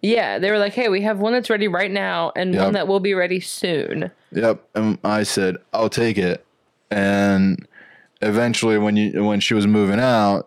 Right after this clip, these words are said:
Speaker 2: she's like, "Well, Becca and the kid are coming with." And I said,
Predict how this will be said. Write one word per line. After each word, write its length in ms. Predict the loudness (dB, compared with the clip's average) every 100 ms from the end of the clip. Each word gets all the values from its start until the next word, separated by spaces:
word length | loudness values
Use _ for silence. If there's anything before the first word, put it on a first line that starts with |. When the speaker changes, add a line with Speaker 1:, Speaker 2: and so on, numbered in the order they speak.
| -4
Speaker 2:
she's 180 | -2 -2
like, 140 | 0
"Well, 200 | 0 0
Becca 680 | 0 -2 -2 0 0 0 -2 _ _ _ _
and 260 | -6 -2 -2
the 80 | -2
kid 140 | 0 0
are 80 |
coming 320 | -2 -2 0 2
with." 520 | 2 2 -2 -8 -20 _ _ _ _ _ _
And 160 | -4 -2
I 160 | 0 -2
said, 460 | 0 0 0 0